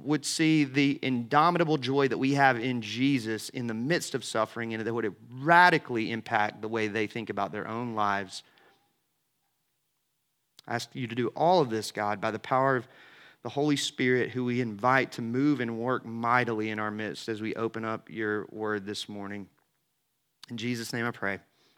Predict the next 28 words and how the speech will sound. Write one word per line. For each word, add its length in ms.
Amen. 280
So 160
in 100
closing 500
out 460
chapter 380
five, 520
just 180
to 60
catch 320
us 140
up 120
to 60
speed 400
a 40
little 240
bit, 580
Paul 280
presents 440
us 160
with 220
this 260
stunning 580
message 460
of 240
reconciliation 1200
in 280
Christ. 680